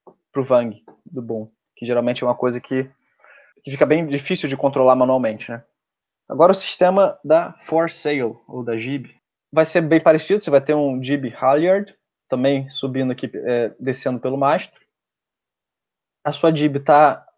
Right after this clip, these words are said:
presa aqui na, na tua proa.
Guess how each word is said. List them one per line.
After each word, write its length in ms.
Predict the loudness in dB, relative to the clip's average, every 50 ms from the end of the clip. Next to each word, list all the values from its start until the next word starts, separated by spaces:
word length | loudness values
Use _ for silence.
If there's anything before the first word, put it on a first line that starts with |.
| _ _ _ _
presa 480 | 0 2 2 2 2 0 -2 -4 -6 _ _ _ _ _ _ _ _ _ _
aqui 280 | -10 -10 -8 -4 -4 0
na, 220 | 2 2 2 2 2
na 180 | 0 0 0
tua 380 | -2 -4 _ 0 2 2 2 0 -2 _ _
proa. 420 | 2 4 4 6 4 2 0 -4